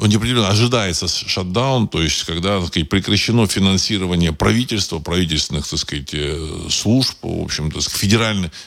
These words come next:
федеральных там расходов. Вот. То есть что-то происходит на финансовом уровне, понимаете? Вот. В то же время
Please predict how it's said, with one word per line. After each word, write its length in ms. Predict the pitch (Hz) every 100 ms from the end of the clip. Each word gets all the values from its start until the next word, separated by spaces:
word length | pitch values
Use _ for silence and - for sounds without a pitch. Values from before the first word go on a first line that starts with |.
| _
федеральных 580 | - 107 113 110 95 87
там 160 | - 82
расходов. 640 | 98 - 135 139 113 - _ -
Вот. 360 | 95 98 - - - - - - - - - - -
То 80 | 123
есть 120 | 127
что-то 380 | - - 196 180
происходит 640 | 143 139 - 165 156 120
на 120 | 117
финансовом 640 | 110 120 123 113 - 101 95
уровне, 480 | - 95 76 - - - _ _ _ -
понимаете? 520 | 78 92 92 90 - -
Вот. 380 | - 80 69 - - _ - 107 85 - - - - - - -
В 40 |
то 80 | 196
же 100 | 190
время 440 | 147 180 170 123